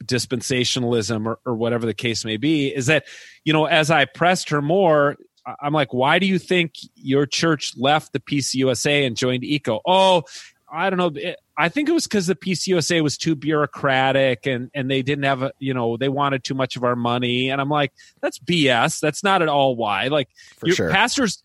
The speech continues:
Speaker 1: pastors don't leave denomination." That you had to buy off the P C U S A.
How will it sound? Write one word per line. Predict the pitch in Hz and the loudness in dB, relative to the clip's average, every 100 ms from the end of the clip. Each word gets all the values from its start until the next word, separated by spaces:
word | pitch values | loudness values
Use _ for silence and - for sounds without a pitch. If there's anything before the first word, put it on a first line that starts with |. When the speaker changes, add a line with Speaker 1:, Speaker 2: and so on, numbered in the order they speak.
| _ _ | _ _
Speaker 1:
pastors | 208 240 - 214 | 0 2 0 0
don't | 208 202 160 | 2 2 0
leave | 147 190 175 | 0 2 2
denomination." | 143 156 151 147 147 160 160 - - | 0 0 2 0 2 0 0 -4 -4
That | 160 - | -6 -2
you | 190 | 2
had | 277 | 2
to | 202 | 2
buy | 135 156 156 185 - | -2 0 2 2 2
off | 151 180 175 - _ _ _ | 2 2 0 -6 _ _ _
the | 139 | -6
P | - 165 | -2 -4
C | - 147 | -2 0
U | 147 | 0
S | 135 | 0
A. | 165 156 135 113 | 2 2 2 -2